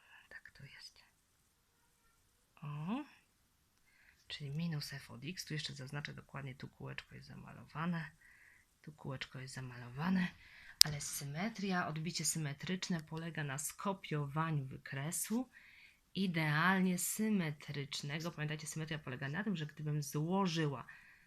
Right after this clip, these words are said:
względem osi x, e, tę kartkę, to by mi się te wykresy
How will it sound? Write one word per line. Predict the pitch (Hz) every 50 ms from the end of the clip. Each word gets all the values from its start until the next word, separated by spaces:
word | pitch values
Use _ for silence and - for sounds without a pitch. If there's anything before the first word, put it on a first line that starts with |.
| _ _ _
względem | - - 147 143 143 143 - -
osi | - 147 - - - -
x, | 117 139 147 - - - - - _ _ _ _ _ _ _ _ _ - -
e, | 147 139 139 139 139 139 139 135 135
tę | - 143 135 -
kartkę, | - - - - - - 165 -
to | - - - - 226
by | 190 180
mi | 160 160 151
się | - 147
te | - 147
wykresy | 139 135 - - 143 143 - - - 147